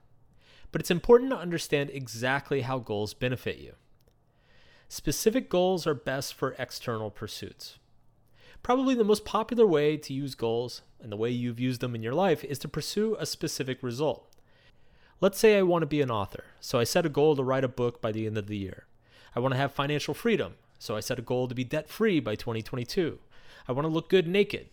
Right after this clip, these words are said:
so I set a goal of losing twenty pounds before beach season.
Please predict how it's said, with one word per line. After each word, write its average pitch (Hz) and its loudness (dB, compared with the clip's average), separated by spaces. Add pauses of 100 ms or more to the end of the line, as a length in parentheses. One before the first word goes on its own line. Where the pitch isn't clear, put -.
(100)
so - -6
I 117 0
set 147 -2
a 127 -2
goal 143 2
of 135 0
losing 143 0
twenty 127 -2
pounds 113 -4
before 123 -4
beach 131 -4
season. 101 -10